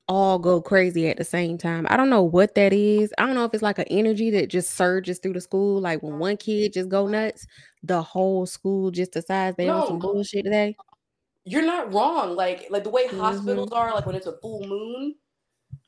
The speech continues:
Speaker 2: and, like,
Speaker 1: Yeah.
Speaker 2: everything is lit, I'm like, that happens with the school. Like, it's been a couple days where, like, it was gonna be a full moon that night, and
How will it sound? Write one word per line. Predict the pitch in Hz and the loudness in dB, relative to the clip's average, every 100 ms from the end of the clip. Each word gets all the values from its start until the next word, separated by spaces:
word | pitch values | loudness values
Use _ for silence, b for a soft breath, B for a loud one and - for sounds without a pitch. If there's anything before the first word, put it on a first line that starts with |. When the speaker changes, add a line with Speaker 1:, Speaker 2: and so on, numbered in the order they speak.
| _ | _
Speaker 2:
and, | 175 | -4
like, | 185 180 | 0 0
Speaker 1:
Yeah. | 160 160 | -2 -2
Speaker 2:
everything | 185 - - 202 | -6 -6 -8 -6
is | 190 | -6
lit, | 165 185 226 240 | -6 -4 -2 -2
I'm | 185 | -2
like, | 196 180 | -2 -2
that | 180 247 | -2 -2
happens | 302 339 339 | -4 -4 -6
with | 302 302 | -6 -10
the | |
school. | 240 - 262 254 170 | -16 -14 -10 -6 -4
Like, | 165 165 160 | -2 -2 -4
it's | 240 | -8
been | 302 320 | -6 -6
a | 320 | -4
couple | 294 294 240 | -6 -6 -8
days | 190 180 208 190 | -6 -2 -4 -4
where, | 180 | -6
like, | 170 | -6
it | |
was | 175 | -10
gonna | 196 185 | -10 -12
be | 190 | -6
a | 165 | -8
full | - 185 180 | -4 -4 -4
moon | 170 175 196 | -8 -8 -6
that | 202 214 | -8 -6
night, | 226 226 233 | -8 -8 -10
and | 196 170 | -8 -8